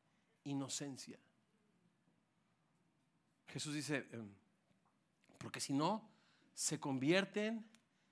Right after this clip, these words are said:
y regresan y se hacen como niños,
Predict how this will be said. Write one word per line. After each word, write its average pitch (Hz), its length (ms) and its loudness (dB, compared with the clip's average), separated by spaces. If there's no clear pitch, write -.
y 143 100 -2
regresan 180 880 2
y 123 120 -6
se 156 180 2
hacen 175 320 4
como 147 240 -2
niños, 214 560 -2